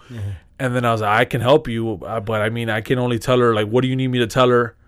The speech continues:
Speaker 2: And then I could be there with you, and then I'll translate that." So then he's like, "Okay, this, we, we gotta do this, but it's gonna be this way, but we could waive this fee," whatever, try and work our way around that.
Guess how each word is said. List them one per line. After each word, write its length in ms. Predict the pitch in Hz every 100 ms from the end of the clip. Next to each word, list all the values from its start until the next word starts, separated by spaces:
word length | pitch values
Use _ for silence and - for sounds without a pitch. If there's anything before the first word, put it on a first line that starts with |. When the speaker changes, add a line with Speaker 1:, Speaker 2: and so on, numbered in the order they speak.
| _ -
Speaker 2:
And 100 | 117
then 200 | 117 113 110
I 120 | 110
could 160 | 131
be 120 | 120 123
there 120 | 117
with 220 | 113 110
you, 240 | 117 113 -
and 160 | 104
then 100 | 110
I'll 240 | 110 107 98
translate 580 | 135 135 123 113 107 113
that." 220 | 107 - _ _ _ _ _ _ _
So 180 | - 120
then 100 | 113
he's 120 | 110
like, 100 | 110
"Okay, 260 | 120 127 117
this, 280 | 120 113
we, 80 | 117
we 260 | 117 110 120
gotta 200 | 127 120
do 180 | 120 117
this, 380 | 151 160 143 -
but 200 | 120 113
it's 200 | 113 -
gonna 180 | 123 110
be 120 | 117
this 280 | 135 139 -
way, 200 | 139 135
but 140 | -
we 140 | 120 120
could 160 | -
waive 200 | 120 113
this 200 | 131 120
fee," 300 | - 156 147
whatever, 500 | 151 175 135 120 117 -
try 160 | 143
and 320 | 135 123 113
work 320 | 127 151 120 _ _ -
our 120 | 127
way 140 | 123 135
around 340 | 127 139 123
that. 200 | 113